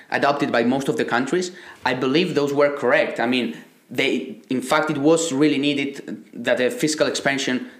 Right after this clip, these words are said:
uh, take, takes pla-, takes place in many countries, like it happened in the U S or in the E U, because people were suffering and many people were unemployed, and there re-, there was really a need for relief. What happens? How to pay for all these things? Well, uh, normally, uh,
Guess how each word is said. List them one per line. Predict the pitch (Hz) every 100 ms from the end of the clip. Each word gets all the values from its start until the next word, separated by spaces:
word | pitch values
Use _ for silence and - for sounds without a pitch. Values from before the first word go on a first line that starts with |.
| _
uh, | 127 120 117 113
take, | 143 - - -
takes | 147 -
pla-, | 143 147 - - _
takes | - 131 -
place | 139 131
in | 127 120 120 120
many | 127 127 120
countries, | - 175 - 113
like | 113 113
it | 113
happened | 123 123
in | 123 117
the | 117
U | 123
S | 117 123
or | 117
in | 113 120
the | 113
E | 117 127
U, | 135
because | 135 - 117 - - - _ _ _
people | 143 143
were | 127 120
suffering | - 160 156 151 147
and | 127
many | 135
people | 135 131 127
were | 123
unemployed, | 127 131 131 131 127
and | 117 113 - -
there | - 120 120 117
re-, | 117 139 139
there | 117
was | 117 139 135
really | 139 131
a |
need | 120 123
for | - 117
relief. | 113 113 104 - - - - - - -
What | 127
happens? | 120 - 117 104
How | - 147 170 -
to | 147 - - -
pay | 160 165
for | 156 131 127
all | 131 131
these | 123 -
things? | 117 113 104
Well, | 120 104 95 -
uh, | - 107 101
normally, | 117 127 127 123 139 135
uh, | - 107